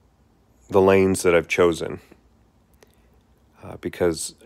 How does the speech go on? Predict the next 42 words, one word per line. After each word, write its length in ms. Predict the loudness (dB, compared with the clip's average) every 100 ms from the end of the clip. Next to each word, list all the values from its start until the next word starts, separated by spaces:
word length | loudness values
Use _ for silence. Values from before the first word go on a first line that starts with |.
| -6
you 80 | -2
know, 100 | -2
I've 100 | 0
wanted 220 | -2 -2
to 80 | -2
own 160 | -4
a 60 | 0
house, 420 | 2 2 0 -10
I've 140 | -8
wanted 240 | -4 -4 -4
to 80 | -6
have 200 | -6 -8
a 40 |
family, 600 | -6 -4 -2 -4 -6 -8
I've 160 | -14 -8
wanted 240 | -6 -6
to 80 | -10
have 160 | -14 -6
kids 420 | -2 -2 -2 -10
and 80 | -8
be 60 |
able 220 | -8 -8 -10
to 0 |
afford 440 | -8 -2 -2 -2
things 360 | -4 -4 -6 -8
and 100 | -14
have 140 | -14
a 20 |
car 500 | -2 2 4 4 2
and 320 | -2 -6 -16 -12
be 80 | -10
able 100 | -8
to 80 | -8
pay 220 | -6 -6
for 320 | -6 -8 -10 _
fifty 300 | -12 -10 -4
dollar 280 | 0 2 0
tank 320 | -4 -6 -6
of 100 | -6
gas 380 | 0 0 -2 -6
now. 340 | -4 -4 -4 _ _ _ _ _ _ _ -8
And, 520 | -4 -2 -2 -4 -12